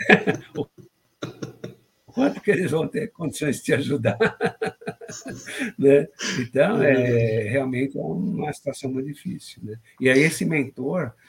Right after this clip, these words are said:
Speaker 1: ele é, ele tem um papel muito interessante, sabe? Porque,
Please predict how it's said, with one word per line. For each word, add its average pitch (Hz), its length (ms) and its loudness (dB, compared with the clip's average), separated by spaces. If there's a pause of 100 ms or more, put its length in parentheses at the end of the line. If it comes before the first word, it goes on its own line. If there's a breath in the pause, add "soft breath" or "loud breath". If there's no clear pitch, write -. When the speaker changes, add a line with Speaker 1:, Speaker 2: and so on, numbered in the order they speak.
(160 soft breath)
Speaker 1:
ele 123 240 0 (120)
é, 135 140 -6
ele 127 180 -2
tem 135 120 0
um 147 80 0
papel 143 380 -4
muito 143 280 -4
interessante, 226 840 -10
sabe? 110 400 -6
Porque, 113 720 -2